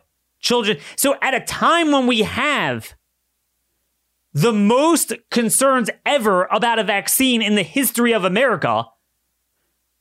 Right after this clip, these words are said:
and we need voices to push back against it,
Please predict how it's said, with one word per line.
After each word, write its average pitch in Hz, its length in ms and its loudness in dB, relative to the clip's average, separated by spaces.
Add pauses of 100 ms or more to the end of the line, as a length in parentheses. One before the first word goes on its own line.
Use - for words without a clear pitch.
(520)
and 247 220 0
we 233 120 2
need 233 380 2
voices 220 580 0
to 190 120 -2
push 180 320 -2
back 202 340 -4
against 233 440 0
it, 165 260 -2